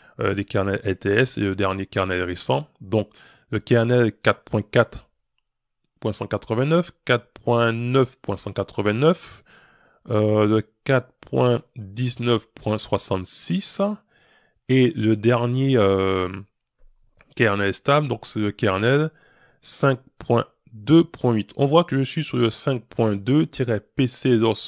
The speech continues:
un, et il y a aussi le P C dos quatre qui est disponible. Donc il y a un paquet qui va vous permettre d'avoir, si, euh, par exemple ça vous intéresse pas de rester à chaque fois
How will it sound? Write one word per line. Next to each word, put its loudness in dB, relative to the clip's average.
un, 4
et 0
il 2
y 4
a 2
aussi -2
le 2
P -2
C -4
dos 2
quatre 0
qui -4
est -2
disponible. -6
Donc -4
il 4
y 6
a 6
un 2
paquet 0
qui 0
va 4
vous -2
permettre 0
d'avoir, 4
si, 0
euh, 2
par 0
exemple -2
ça 0
vous 0
intéresse -2
pas 0
de -2
rester -2
à 0
chaque -4
fois -4